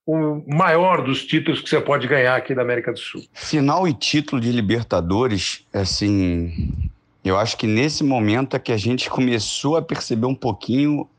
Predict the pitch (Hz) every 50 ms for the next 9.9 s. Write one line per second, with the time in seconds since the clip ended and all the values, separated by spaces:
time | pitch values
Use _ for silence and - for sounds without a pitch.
0 | _ - - 98 92 95 117 127 135 131 110 104 - - 110 120 127 131 127 -
1 | - 143 117 92 80 76 73 71 73 80 92 - _ _ _ _ _ _ _ -
2 | - - - 98 95 - - 107 107 98 98 - 101 101 104 101 98 98 92 90
3 | 87 87 78 - - - 85 90 87 90 85 80 92 95 92 90 - 92 87 87
4 | 95 98 95 - - 95 90 87 85 78 - _ _ _ _ _ _ - - -
5 | 80 80 92 98 113 123 - - 101 95 - 101 101 92 87 - - 95 95 98
6 | 95 - 92 90 87 90 104 104 95 90 - 90 87 85 82 85 80 85 87 82
7 | - 78 73 67 76 82 92 107 113 104 87 78 85 87 85 90 92 90 87 85
8 | 82 78 76 76 - 85 90 87 85 78 80 76 80 82 90 87 - - - -
9 | 95 85 78 71 69 82 87 95 98 87 80 80 80 85 92 104 107